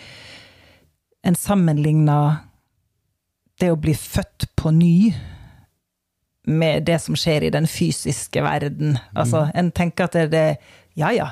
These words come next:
Speaker 1: det er et fin sammenligning.
Speaker 2: Mm.
Speaker 1: <laughs> Men så er det jo faktisk noe mer enn det. At
Speaker 2: Ja.
Speaker 1: det er faktisk en beskrivelse, eller mer en forklaring på det som da også skjer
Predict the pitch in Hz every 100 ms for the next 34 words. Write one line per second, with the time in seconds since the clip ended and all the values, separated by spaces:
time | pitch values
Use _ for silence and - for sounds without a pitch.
0 | - 220 - - 190 - - 175 - 151
1 | 151 156 160 - - 240 120 117 92 98
2 | 220 - - - 320 185 180 180 175 240
3 | - 165 180 196 196 208 170 170 170 170
4 | 269 - - 151 - 254 208 - 247 -
5 | - 160 - 180 175 - - 170 175 -
6 | - - 269 320 254 - 160 - 143 -
7 | - 156 180 208 254 262 165 - 180 -
8 | 226 247 226 160 160 160 151 202 254 -
9 | 165 170 208 185 - 180 - 202 180 156